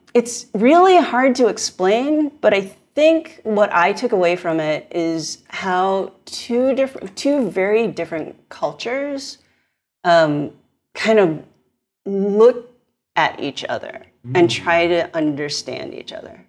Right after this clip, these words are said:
Speaker 2: Right.
Speaker 1: Mm-hmm.
Speaker 2: Sounds, uh, sounds useful in the world we're in today, where we have, whether it's at a national level or an international level, yeah, certainly different cultures looking at each other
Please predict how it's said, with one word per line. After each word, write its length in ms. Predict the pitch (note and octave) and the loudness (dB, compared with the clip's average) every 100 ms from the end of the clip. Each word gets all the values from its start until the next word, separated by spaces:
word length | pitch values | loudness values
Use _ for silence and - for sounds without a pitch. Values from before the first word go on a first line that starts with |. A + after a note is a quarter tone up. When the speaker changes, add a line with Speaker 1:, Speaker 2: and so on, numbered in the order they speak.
| _ - | _ -12
Speaker 2:
Right. 280 | A#2+ A#2+ - _ F3 | -10 -10 -14 _ -16
Speaker 1:
Mm-hmm. 380 | E3+ E3+ F#3 _ _ _ _ _ _ _ | -12 -12 -14 _ _ _ _ _ _ _
Speaker 2:
Sounds, 640 | - C#3 C3 B2+ B2+ B2 | -2 0 2 0 -2 0
uh, 400 | B2 B2 A#2+ A#2+ | 2 4 2 2
sounds 280 | A2+ C#3+ A#2 | 0 -4 -2
useful 320 | D#3+ F#3 B2+ A2+ | -2 -2 -4 -4
in 60 | |
the 60 | G#2+ | -2
world 200 | A2 G#2 | -2 -2
we're 120 | G#2+ | -4
in 60 | G#2 | -6
today, 400 | G#2 A#2 F#3 - _ _ | -6 -6 -8 -16 _ _
where 180 | A2 G#2+ | -10 -6
we 100 | G#2 | -4
have, 480 | G#2 G#2 G2+ G2 _ - | -2 -2 -4 -10 _ -16
whether 380 | C3 A#2+ A2+ | -6 -2 -2
it's 120 | A2 A2 | -2 -2
at 100 | G#2+ | -4
a 60 | |
national 560 | G#2+ A2 B2 B2+ B2+ A#2 | -4 -2 -2 -2 -4 0
level 240 | B2 F3+ | -2 -2
or 120 | C3 | -4
an 80 | A#2 | -2
international 560 | B2+ B2 A#2 A2+ - A2+ | -4 -6 -6 -6 -6 -6
level, 340 | A#2+ E3 F3+ A#2+ | -6 -8 -12 -10
yeah, 300 | E3+ D3 - | -10 -10 -14
certainly 580 | - C3 B2+ B2 A#2+ B2 _ _ _ _ _ | -8 -6 -4 -6 -6 -10 _ _ _ _ _
different 320 | B2 - A#2+ | -12 -8 -10
cultures 400 | A#2+ B2 B2 A2 | -8 -8 -6 -8
looking 260 | A2+ B2 A#2 | -6 -8 -8
at 80 | G#2 | -8
each 160 | G#2 | -6
other 320 | G#2 G2 G2 | -8 -8 -10